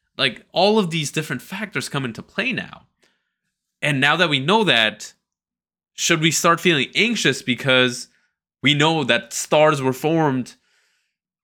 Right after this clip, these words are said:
uh, I don't know, eighty million years ago, and some of the stars that were formed back then are dead already, and our sun is seventy-nine million years old, so in a million years it's gonna be gone, or whatever, right?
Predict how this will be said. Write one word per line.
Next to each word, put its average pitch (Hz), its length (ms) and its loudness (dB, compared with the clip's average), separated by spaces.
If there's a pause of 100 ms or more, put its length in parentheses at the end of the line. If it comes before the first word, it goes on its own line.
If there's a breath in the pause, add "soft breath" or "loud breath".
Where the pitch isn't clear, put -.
(520)
uh, 101 460 -6
I 151 140 4
don't 139 80 2
know, 104 300 0 (640)
eighty 190 240 2
million 175 360 2
years 175 260 2
ago, 117 440 2
and 117 460 0 (100)
some 175 220 -2
of 160 40 0
the 156 80 -2
stars 160 300 0
that 151 100 2
were 147 100 0
formed 175 360 -2
back 131 240 0
then 120 260 0
are 127 300 2
dead 165 460 2
already, 117 400 2
and 120 80 -2
our 165 180 0
sun 156 300 -4
is 135 100 -6
seventy-nine 170 500 0
million 151 320 -2
years 120 260 0
old, 95 280 -4
so 120 120 -4
in 123 60 -4
a 127 40 -2
million 170 340 2
years 160 180 -4
it's 120 80 -10
gonna 120 160 -8
be 107 100 -6
gone, 98 200 -4
or 95 100 -4
whatever, 95 420 -2
right? 78 220 -4